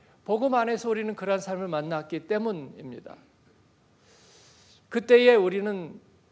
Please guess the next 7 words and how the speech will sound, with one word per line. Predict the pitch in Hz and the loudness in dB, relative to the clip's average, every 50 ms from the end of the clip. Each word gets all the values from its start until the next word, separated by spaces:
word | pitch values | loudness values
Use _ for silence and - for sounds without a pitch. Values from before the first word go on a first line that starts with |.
| _ _ _ _ _ _ _ - | _ _ _ _ _ _ _ -10
편안한 | - 285 285 302 302 302 302 285 | -6 -4 -2 0 2 2 2 2
집에서 | 294 - 214 214 247 240 240 262 254 247 214 170 | 0 -2 0 2 2 2 2 2 2 4 2 2
우리는 | - - 208 240 262 262 254 196 | 0 -2 -4 -4 -2 -4 -4 -4
은하수를 | 175 190 247 269 262 262 277 277 277 190 | -2 -2 -2 -2 -2 -4 -6 -10 -8 -6
볼 | 190 185 165 | -6 -8 -6
수가 | - 226 208 208 | -6 -4 -2 -2
없어요. | 151 - - - 165 - - - | -2 -4 -6 -10 -10 -10 -10 -14